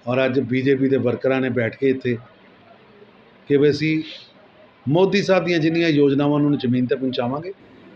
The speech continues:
ਔਰ ਘਰ ਘਰ ਮੋਦੀ ਜੀ ਦੀ ਸਕੀਮ, ਸਕੀਮਾਂ,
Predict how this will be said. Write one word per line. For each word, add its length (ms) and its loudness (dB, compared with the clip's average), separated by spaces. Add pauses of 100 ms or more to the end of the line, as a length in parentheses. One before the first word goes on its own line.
ਔਰ 100 -2
ਘਰ 260 0
ਘਰ 200 0
ਮੋਦੀ 320 -2
ਜੀ 100 -2
ਦੀ 160 -2
ਸਕੀਮ, 420 -4 (480)
ਸਕੀਮਾਂ, 440 -2